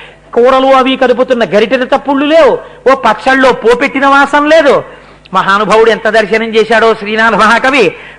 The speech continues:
"వండిన చొప్పును పొగపు వాసనయున్,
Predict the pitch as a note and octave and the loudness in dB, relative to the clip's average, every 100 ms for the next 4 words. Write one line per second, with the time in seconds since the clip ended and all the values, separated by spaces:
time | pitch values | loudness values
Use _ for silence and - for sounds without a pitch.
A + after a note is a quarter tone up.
0 | - A#3 C4+ D4 D4 C#4+ C#4+ - C#4+ D4 | -2 -2 0 0 0 0 -2 -2 -2 0
1 | D4+ F4+ D#4+ A#3 C#4+ F4 E4 E4+ F4 E4 | 0 -2 -2 0 0 0 2 4 2 2
2 | D#4+ D4+ C#4 G3+ | 2 2 0 -2